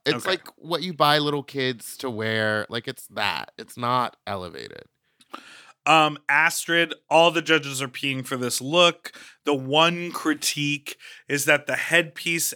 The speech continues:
Speaker 2: and the beak and, like, the face makeup, they're a little disjointed. It's not, like, a prosthetic. It's, like, three different pieces.
Speaker 1: Uh-huh.
Speaker 2: And then Saint told Astrid she should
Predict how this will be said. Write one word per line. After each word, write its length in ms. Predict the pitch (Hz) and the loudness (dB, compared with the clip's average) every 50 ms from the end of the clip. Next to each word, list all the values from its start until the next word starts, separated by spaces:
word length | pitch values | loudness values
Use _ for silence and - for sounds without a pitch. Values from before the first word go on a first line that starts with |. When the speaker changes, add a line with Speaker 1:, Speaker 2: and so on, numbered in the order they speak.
| - | -6
Speaker 2:
and 200 | 147 147 143 135 | -8 -6 -6 -4
the 200 | 131 123 117 107 104 - | -6 -6 -8 -10 _ -14
beak 460 | 143 147 151 151 147 143 - - - - | -10 -8 -8 -8 -8 -10 -12 -16 -6 0
and, 140 | - 139 139 | 2 2 4
like, 200 | 135 127 131 - | 2 0 -6 -6
the 80 | - 120 | -10 -10
face 500 | - - - 151 147 143 139 - - - | -10 -6 0 0 0 2 2 -2 -2 0
makeup, 500 | 139 135 131 131 - 135 127 127 - - - - - - - _ | 0 -2 0 2 4 4 4 4 2 -6 -20 -20 -20 -20 -10 _
they're 160 | - 151 156 | 2 4 4
a 60 | 151 139 | 4 4
little 380 | 135 131 151 165 170 175 165 | 2 2 2 4 6 6 4
disjointed. 760 | 143 127 147 143 131 - - - 131 123 123 120 - - 107 | 4 0 -4 -2 -2 -2 -4 -4 -4 -6 -6 -8 -10 -12 -12
It's 180 | 117 113 - - | -12 -10 -6 0
not, 280 | 151 151 151 147 135 139 | 2 4 4 2 2 0
like, 180 | 139 143 143 127 | -2 -2 -2 -4
a 80 | 127 | -12
prosthetic. 800 | 127 - - 131 123 120 - - - - 123 123 127 139 131 - | -10 -6 -4 -2 -2 0 0 -2 0 0 0 2 2 0 -2 -4
It's, 140 | 127 - - | -8 -8 -8
like, 160 | 120 - _ | -8 -8 _
three 220 | - - 131 131 127 | -10 -6 -4 -4 -2
different 360 | 127 127 - - 117 113 - | -2 -4 -4 -6 -10 -10 -10
pieces. 800 | - 117 113 110 - - 165 190 220 294 311 247 - - - - - | -12 -12 -10 -8 -6 -2 -2 -2 -2 -2 -6 -8 -8 -8 -10 -10 -8
Speaker 1:
Uh-huh. 520 | 113 104 101 104 98 82 73 71 85 101 101 _ _ - | -8 -8 -6 -6 -8 -8 -10 -12 -12 -14 -18 _ _ -2
Speaker 2:
And 180 | - 160 165 160 | 0 0 0 4
then 600 | 160 165 165 160 160 160 160 156 156 151 151 156 214 240 _ _ _ _ _ _ | 4 6 6 6 6 4 2 -2 -8 -10 -12 -16 -20 -20 _ _ _ _ _ _
Saint 800 | - - - - 220 226 196 156 175 214 - - - - - - _ _ _ _ _ _ _ _ _ _ _ _ _ _ _ _ _ _ _ _ _ _ _ _ _ _ _ _ _ - | -10 -6 0 4 4 4 4 4 -2 -6 -10 -10 -10 -10 -10 -12 _ _ _ _ _ _ _ _ _ _ _ _ _ _ _ _ _ _ _ _ _ _ _ _ _ _ _ _ _ -8
told 220 | - 165 160 156 | -2 -2 0 2
Astrid 720 | 160 165 170 175 170 - - - 135 127 123 127 135 139 135 - | 2 2 2 2 0 -4 -6 -4 -4 -4 -4 -6 -8 -10 -12 -10
she 200 | - - 143 135 | -8 -6 -4 -4
should 320 | - - 139 127 123 - | -4 -4 -4 -4 -4 -2